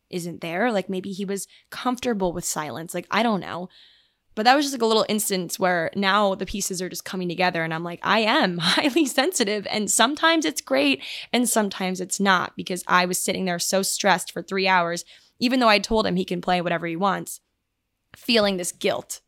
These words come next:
<laughs> Like, that was just something I thought of. So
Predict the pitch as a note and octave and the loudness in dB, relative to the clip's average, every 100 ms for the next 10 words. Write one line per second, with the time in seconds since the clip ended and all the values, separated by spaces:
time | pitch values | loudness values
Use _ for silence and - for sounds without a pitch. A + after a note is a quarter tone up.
0 | _ - - - F4 - - - _ A3 | _ -12 -12 -2 -2 0 -2 -2 _ 2
1 | A3 G#3+ G#3 G3+ F#3+ F#3+ F3+ F3 E3+ D#3+ | 4 2 -4 -4 -4 -2 -2 -2 -2 -2
2 | D#3 D#3 F#3 - - - - _ - - | -4 -6 -12 -18 -20 -20 -20 _ -20 -4
3 | A3+ G3+ G3+ | 2 2 2